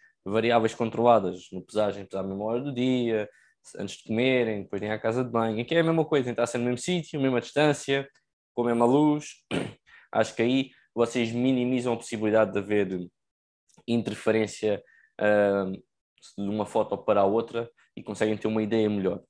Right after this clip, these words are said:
Agora, é uma ferramenta útil, é barata e é acessível a quase toda a gente e conseguem fazer em casa. Portanto, é uma das vantagens dela. Pessoal, se ainda não subscreveram o canal, já sabem, carregar cá em baixo. Também toquem no sininho das notificações.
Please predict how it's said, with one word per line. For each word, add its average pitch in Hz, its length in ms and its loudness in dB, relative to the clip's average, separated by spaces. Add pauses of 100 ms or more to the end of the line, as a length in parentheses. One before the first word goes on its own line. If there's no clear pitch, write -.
(160)
Agora, 135 200 0
é 113 40 0
uma 117 100 -2
ferramenta 117 400 -2
útil, 175 400 -2 (180)
é 143 100 6
barata 131 540 4 (140)
e 117 100 2
é - 20 6
acessível 113 400 0
a - 100 -6
quase 104 400 -2 (160)
toda 101 480 -2
a 101 160 -2
gente 113 340 -4 (460)
e 117 60 -12
conseguem 110 340 -2
fazer 101 260 -2
em 104 120 -2
casa. 95 340 -10
Portanto, - 440 -14
é 101 80 -4
uma 104 160 -2
das 95 160 -4
vantagens 92 560 -6
dela. 92 260 -10 (1040)
Pessoal, 151 320 8
se 202 200 0
ainda 190 160 4
não 175 80 0
subscreveram 156 540 0
o 147 80 -4
canal, 139 560 4 (140)
já 120 140 4
sabem, 131 340 0
carregar 120 320 -2
cá 117 160 0
em 110 80 0
baixo. 135 560 4 (260)
Também 123 260 0
toquem 127 260 0
no 123 80 0
sininho 120 300 -4
das 110 180 -2
notificações. 127 800 -4